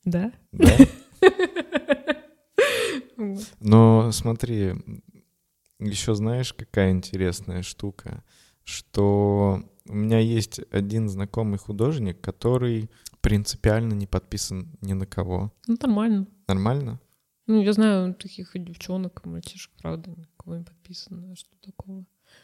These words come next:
Speaker 1: Это уже позиция в Инстаграме. Ух, как, блин. Ой. Все такие: «А почему ты ни на кого не подписан?» <laughs> Сразу всех вопрос. «Почему ты на меня не подписываешься?» Не знаю, может, это как тема для разговора.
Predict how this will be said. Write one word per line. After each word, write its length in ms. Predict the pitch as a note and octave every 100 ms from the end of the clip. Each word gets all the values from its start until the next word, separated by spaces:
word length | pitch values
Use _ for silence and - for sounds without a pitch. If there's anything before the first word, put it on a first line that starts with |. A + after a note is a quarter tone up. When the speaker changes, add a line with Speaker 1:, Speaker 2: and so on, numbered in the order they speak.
| _ -
Speaker 1:
Это 80 | F#3
уже 100 | F#3
позиция 540 | F#3+ F3+ G#3 - F#3
в 40 | F3+
Инстаграме. 800 | E3+ - D#3+ D#3+ D#3+ D#3+ E3+ F3+
Ух, 240 | F3 E3+ _
как, 360 | F#3+ _ - _ _ _
блин. 180 | G3+ G#3 _ _ _ _ _ _ -
Ой. 120 | - - - - - _ _ _ -
Все 180 | -
такие: 320 | E3+ E3+ F#3 F#3+
«А 60 |
почему 480 | - - G3 G3 E4+
ты 220 | - B3
ни 100 | G3+
на 140 | F#3 F3+
кого 300 | G3 E3+ E3+
не 120 | F#3
подписан?» 960 | - G#3 - - C4 D4+ E4 - F4 D4
<laughs> 320 | D4 C4+ B3
Сразу 360 | - G#3 G#3+
всех 220 | G#3 G#3+ -
вопрос. 380 | - - F#3+ G#3 _ _ C4+ C#4+ - - - _ _
«Почему 360 | _ - F#3+ G#3+
ты 120 | A3
на 60 | G#3+
меня 160 | G#3 G3
не 40 |
подписываешься?» 720 | G3 G3+ _ - - G#3 - -
Не 160 | G#3+ G3+
знаю, 160 | G#3+ G3
может, 260 | G#3 -
это 120 | F#3
как 180 | - -
тема 200 | - G3
для 140 | F3 E3+
разговора. 640 | F3 F3+ E3+ F3 G3